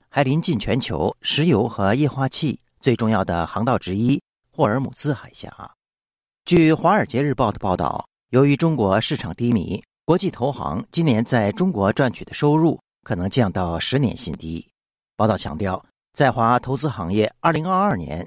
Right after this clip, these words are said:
就已经很糟，但今年没有看到转机。许多大型国际投资者不再愿意购买中国的股票或债券。截至目前，多家投行已集体解雇了数十名从事中国交易的业务人员，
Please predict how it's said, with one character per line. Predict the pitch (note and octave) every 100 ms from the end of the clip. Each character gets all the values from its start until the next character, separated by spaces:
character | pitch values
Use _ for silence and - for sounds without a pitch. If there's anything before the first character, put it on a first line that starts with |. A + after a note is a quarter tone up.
| -
就 | C3+ G2
已 |
经 | E2 F#2+
很 | - -
糟， | - D#2+ D2+ _ _ _
但 | B2 A#2+ A2+
今 | D3+
年 | C#3+ E2+ E2+
没 | G2 D#3
有 | G2
看 | - E2
到 | E2
转 | F2 D#2+
机。 | - G#2+ C#3 _ _ _ _ _
许 | - C3+
多 | D#3
大 | D#3+ F#3
型 | A#2+ - A2
国 | B2 A#2
际 | C3 A#2+
投 | A2 C3
资 | F3+
者 | E3 - - - _ _
不 | -
再 | - C#3+
愿 | A#2+ G#2+
意 |
购 | G2+ A#2+
买 | F2 A2+ -
中 | - E3+
国 | D3
的 | B2+
股 | - -
票 | - C#3 A#2 -
或 | -
债 | G2+ F2+ -
券。 | - D2 - _ _ _ -
截 | A2
至 | A#2+
目 | A#2
前， | - E2+ F#2+ - _ -
多 | C#3+
家 | C3 C3+
投 | B2 B2+
行 | A2 F2 -
已 | E3 A#2 A#2
集 | D3
体 | E3 D3+
解 | - E2
雇 | G#2+ G2
了 | F2
数 | - E3
十 | - G#2
名 | D#2+ G2+ - _ -
从 | C#3 D3+
事 | - C3+
中 | - G3+
国 | A#2+ F2
交 | - D3+ D#3+
易 |
的 | A2 F#2
业 | A2+
务 | D#2
人 | D#2 D#2+
员， | D#2 D2+ D#2